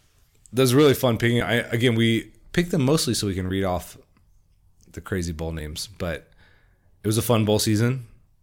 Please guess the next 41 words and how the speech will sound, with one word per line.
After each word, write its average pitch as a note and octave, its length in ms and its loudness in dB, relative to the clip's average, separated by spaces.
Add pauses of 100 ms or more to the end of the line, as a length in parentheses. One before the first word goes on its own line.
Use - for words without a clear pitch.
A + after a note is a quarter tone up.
(440)
followed F#2+ 340 2
by F#2+ 400 0
a D2 100 -6
really A2+ 440 4
fun G2 340 -2
national F2+ 340 -2
championship G2+ 440 -8
game. D#2 340 -8 (2500)
What B2+ 260 2
were D3 80 2
your C3+ 80 2
thoughts? A2 500 2
And G2+ 120 -2
this A2+ 100 0
is A2+ 60 0
a A2 40 0
while G#2 280 4
ago F2+ 180 0
now, F2 160 -2
but F2 160 -4
James, F2+ 300 -6 (180)
turn A2+ 160 -2
your G#2 100 0
mind F#2+ 220 0
back F2 200 -2
to G2 80 -6
that E2+ 160 -4
game. F2+ 260 -4
What, F#2+ 200 -2
what, G#2+ 160 0 (460)
this G2 420 -2
far A2 180 2
into G2+ 140 -2
the F#2 80 -4
future F#2 460 -6
from F#2 260 -6
that F2 160 -6
game, F2+ 220 -6
what F#2 160 -2
are F2+ 40 -4
your, E2+ 380 -6